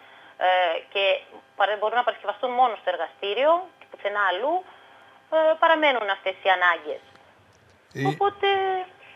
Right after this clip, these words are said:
Speaker 2: είναι ένα εργαστήριο που έχει συνέχεια, που θα συνεχιστεί ενδεχομένως, για ποιο
Speaker 1: Στην περι-,
Speaker 2: διάστημα;
Speaker 1: ναι,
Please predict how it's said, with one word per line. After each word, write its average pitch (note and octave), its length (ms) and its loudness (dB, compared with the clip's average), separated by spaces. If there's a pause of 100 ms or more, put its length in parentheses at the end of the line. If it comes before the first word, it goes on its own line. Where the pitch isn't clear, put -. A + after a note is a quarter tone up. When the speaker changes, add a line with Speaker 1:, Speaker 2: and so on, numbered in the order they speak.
(200)
Speaker 2:
είναι E3+ 200 0
ένα G#3 140 6
εργαστήριο F#3 540 8
που D#3+ 200 0
έχει E3+ 260 0
συνέχεια, D#3 840 2
που C3+ 120 -8
θα C3+ 520 -2
συνεχιστεί D3 840 -4
ενδεχομένως, C#3+ 680 -4 (1200)
για D#3+ 160 0
ποιο G3+ 120 8
Speaker 1:
Στην G3 40 8
περι-, G3 120 6
Speaker 2:
διάστημα; F3 420 6 (560)
Speaker 1:
ναι, G#3 120 2